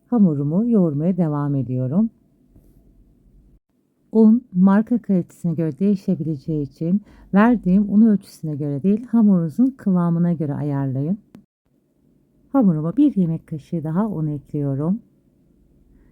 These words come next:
Toplamda dört su bardağı bir yemek kaşığı un eklemiş oldum. Tabii ki sizler kendi hamurunuzun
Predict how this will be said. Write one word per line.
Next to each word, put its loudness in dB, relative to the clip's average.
Toplamda 0
dört 2
su -4
bardağı 0
bir 4
yemek 0
kaşığı -4
un 4
eklemiş 0
oldum. -2
Tabii -6
ki -8
sizler -4
kendi 2
hamurunuzun 0